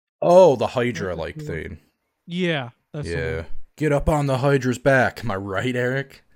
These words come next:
Speaker 1: It's a Kingdom Hearts reference.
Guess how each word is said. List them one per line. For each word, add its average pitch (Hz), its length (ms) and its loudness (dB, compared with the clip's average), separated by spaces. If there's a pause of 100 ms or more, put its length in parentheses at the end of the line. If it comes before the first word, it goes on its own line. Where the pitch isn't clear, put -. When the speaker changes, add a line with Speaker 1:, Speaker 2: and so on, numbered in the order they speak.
(1700)
Speaker 1:
It's - 80 -20
a 82 180 -12 (120)
Kingdom 90 240 -12
Hearts - 420 -12
reference. 90 300 -12